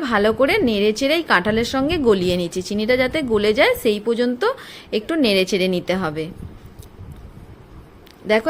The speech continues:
এবার চিনিটা গলে গেছে। তারপরে আমি এখানে এক বাটি সুজি দিয়ে দিচ্ছি।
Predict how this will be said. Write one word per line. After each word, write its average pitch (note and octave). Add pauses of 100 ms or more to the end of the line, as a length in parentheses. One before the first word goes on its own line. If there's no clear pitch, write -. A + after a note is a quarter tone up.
এবার C4+
চিনিটা A3+
গলে A3
গেছে। B3+ (360)
তারপরে A#3+
আমি C4+
এখানে D4 (520)
এক F#3 (100)
বাটি A#3+ (320)
সুজি B3+
দিয়ে A#3
দিচ্ছি। F3+